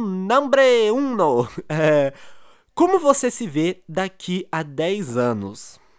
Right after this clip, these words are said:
Eu me vejo com os olhos... <laughs> Aqui, estou usando bem tiozão, né? Bom, daqui dez anos, ó, eu tenho dezenove anos hoje, eu sei que eu tô velho, um idoso já. Mentira, mas eu tenho, é, não, é verdade, a parte do, e, <laughs> tá.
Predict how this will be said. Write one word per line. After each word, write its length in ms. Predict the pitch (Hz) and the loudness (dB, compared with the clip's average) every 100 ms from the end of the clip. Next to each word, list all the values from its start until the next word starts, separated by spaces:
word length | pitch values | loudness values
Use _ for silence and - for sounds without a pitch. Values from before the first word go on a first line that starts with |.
| _ _ _ - - | _ _ _ -20 -16
Eu 100 | 131 | -10
me 100 | 131 | -8
vejo 460 | 123 131 180 143 120 | -6 -4 -2 -4 -8
com 280 | - - 135 | -14 -10 -8
os 220 | 131 113 | -6 -4
olhos... 400 | 117 120 147 143 | -2 -2 -4 -8
<laughs> 40 | - | -2
Aqui, 160 | - | 4
estou 240 | 170 131 151 | 4 4 2
usando 200 | 147 120 | 0 0
bem 140 | 135 | -2
tiozão, 320 | 147 190 135 | -2 -2 -2
né? 180 | 113 131 - - - - - | -2 -4 -6 -20 -20 -20 -6
Bom, 280 | 135 127 | 0 0
daqui 280 | 110 131 - | -2 -10 -12
dez 420 | 127 135 190 127 | -8 -6 -6 -4
anos, 560 | 120 156 135 101 101 - - | 0 2 0 -4 -12 -14 -4
ó, 280 | 135 120 95 - - - - | 0 0 -2 -14 -20 -14 -2
eu 300 | 147 175 202 - | 0 0 -2 -6
tenho 240 | 143 131 | -4 -4
dezenove 540 | 120 127 127 131 160 175 | -6 -6 -4 -4 -4 -4
anos 260 | 156 139 | -6 -8
hoje, 260 | 120 123 135 | -8 -8 -8
eu 40 | |
sei 240 | 123 - 135 | -12 -12 -12
que 80 | |
eu 60 | 143 | -12
tô 200 | - 131 | -12 -12
velho, 600 | 120 123 120 123 147 160 - - - - - - | -8 -6 -6 -4 -6 -8 -12 -12 -12 -12 -16 -10
um 120 | 147 | -8
idoso 640 | 156 - 160 165 196 196 | -8 -2 0 2 2 0
já. 400 | 156 139 151 185 147 | -4 -2 -2 -4 -6
Mentira, 340 | 147 156 117 | -8 -6 -6
mas 120 | 117 | -6
eu 60 | 123 | -8
tenho, 200 | 135 135 | -8 -8
é, 140 | 135 135 | -8 -6
não, 240 | 151 107 - | -6 -6 -10
é 100 | 113 | -12
verdade, 340 | 127 127 127 | -8 -6 -6
a 40 | |
parte 260 | 135 127 - | -8 -12 -12
do, 100 | 131 - | -14 -14
e, 140 | 143 _ 143 107 - _ _ | -14 _ -16 -16 -20 _ _
<laughs> 560 | _ _ _ _ _ | _ _ _ _ _
tá. 160 | - 110 | -12 -12